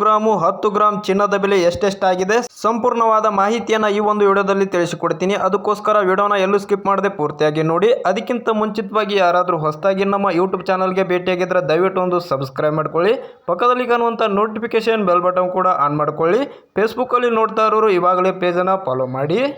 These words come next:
ಹೌದು ವೀಕ್ಷಕರೇ, ಇವಾಗಾಗಲೇ ನೀವೇನಾದ್ರೂ ಚಿನ್ನವನ್ನ ಖರೀದಿ ಮಾಡ್ಬೇಕು ಅಂತ ಇದ್ರೆ ಕೊನೆಗೂ ಕೂಡ ಚಿನ್ನದ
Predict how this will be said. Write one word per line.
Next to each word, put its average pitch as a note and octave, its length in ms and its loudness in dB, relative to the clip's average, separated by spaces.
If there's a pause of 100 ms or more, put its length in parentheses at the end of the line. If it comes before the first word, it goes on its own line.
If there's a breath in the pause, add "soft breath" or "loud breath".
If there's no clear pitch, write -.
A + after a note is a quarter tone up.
ಹೌದು C4 280 2
ವೀಕ್ಷಕರೇ, A#3 540 0 (240)
ಇವಾಗಾಗಲೇ G3 500 2
ನೀವೇನಾದ್ರೂ G#3 460 0 (100)
ಚಿನ್ನವನ್ನ G3+ 360 0 (140)
ಖರೀದಿ F3 300 0
ಮಾಡ್ಬೇಕು F3 380 0
ಅಂತ E3+ 140 -4 (120)
ಇದ್ರೆ E3+ 240 0
ಕೊನೆಗೂ G3+ 260 0 (100)
ಕೂಡ G3 100 2 (160)
ಚಿನ್ನದ F#3 280 0